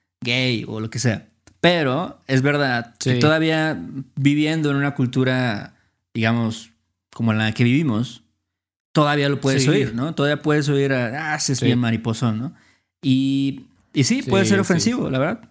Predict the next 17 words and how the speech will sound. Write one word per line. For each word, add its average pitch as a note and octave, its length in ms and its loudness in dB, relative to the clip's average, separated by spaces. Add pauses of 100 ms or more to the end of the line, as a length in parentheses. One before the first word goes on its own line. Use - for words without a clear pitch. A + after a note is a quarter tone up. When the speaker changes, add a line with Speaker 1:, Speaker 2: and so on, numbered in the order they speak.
Speaker 1:
No, D#3 240 0
no, D#3+ 220 0
no D#3+ 100 2
está E3 220 2
bien E3+ 160 0
decir D#3 220 0
eso. F3 180 -6 (1600)
Speaker 2:
No G#3+ 100 2
está G3+ 180 2
bien, F3 240 2
no D#3+ 80 2
está F3 160 0
bien, F3 240 0
pero D3 140 2
bueno, D3+ 240 0
nuestro, C3+ 600 0
nuestro, C3+ 680 -2